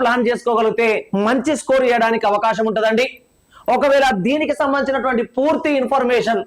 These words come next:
దొరకాలంటే భవితా సంతోష్ ఎకానమీ యాప్ను ప్లే స్టోర్ నుంచి డౌన్లోడ్ చేసుకొని, దీనికి సంబంధించినటువంటి కోర్సు డీటెయిల్స్ను ఒక్కసారి చూసి, ఒకవేళ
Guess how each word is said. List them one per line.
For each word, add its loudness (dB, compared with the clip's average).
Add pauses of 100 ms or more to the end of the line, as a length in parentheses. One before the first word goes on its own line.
(500)
దొరకాలంటే 2 (680)
భవితా 2 (140)
సంతోష్ 0 (340)
ఎకానమీ 2
యాప్ను 0
ప్లే 0 (100)
స్టోర్ 0
నుంచి 0
డౌన్లోడ్ 2
చేసుకొని, 0 (960)
దీనికి 2
సంబంధించినటువంటి 0 (100)
కోర్సు 2
డీటెయిల్స్ను 0
ఒక్కసారి 0 (140)
చూసి, 2 (600)
ఒకవేళ 2